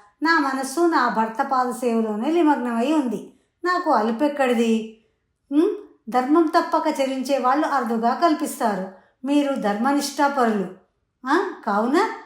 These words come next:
మీరు నాకు ఏడు మాటలు ఎవరితో మాట్లాడినా బంధువులు అవుతారు. నేను ఎన్నో మాటలు మీతో మాట్లాడాను కనుక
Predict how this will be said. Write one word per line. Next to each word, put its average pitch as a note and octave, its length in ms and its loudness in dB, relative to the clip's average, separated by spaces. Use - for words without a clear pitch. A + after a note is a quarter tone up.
మీరు B3+ 580 0
నాకు C#4+ 640 -2
ఏడు C#4 300 4
మాటలు D#4 420 4
ఎవరితో C4+ 460 0
మాట్లాడినా C#4 720 -2
బంధువులు D4 420 4
అవుతారు. G#3 400 -2
నేను D4+ 200 4
ఎన్నో C#4 380 4
మాటలు C#4 380 2
మీతో A#3+ 300 -2
మాట్లాడాను A3 640 0
కనుక G#3 560 0